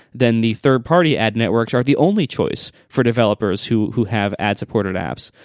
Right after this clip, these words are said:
rather than just being, like, a backup choice. So I wonder, like, you know, assuming it's, and man, see, when, when I first heard the, the, the app network was being shut down, I thought they meant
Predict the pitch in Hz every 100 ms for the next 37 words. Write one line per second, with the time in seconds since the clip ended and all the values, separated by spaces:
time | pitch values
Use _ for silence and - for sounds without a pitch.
0 | - - 123 131 123 120 110 113 113 113
1 | 101 101 120 123 - - - 65 - -
2 | _ _ _ _ _ _ - 143 143 143
3 | 151 226 240 147 127 - 131 117 - _
4 | _ _ _ _ _ _ 151 135 - -
5 | 160 - 269 262 220 - - - 147 -
6 | 156 143 147 120 107 143 127 127 131 139
7 | 214 175 151 - 143 123 113 - 117 113
8 | - - 117 117 143 - - 123 - 113
9 | 101 117 117 107 - 95 107 175 - 170
10 | 220 - 127 117 107 104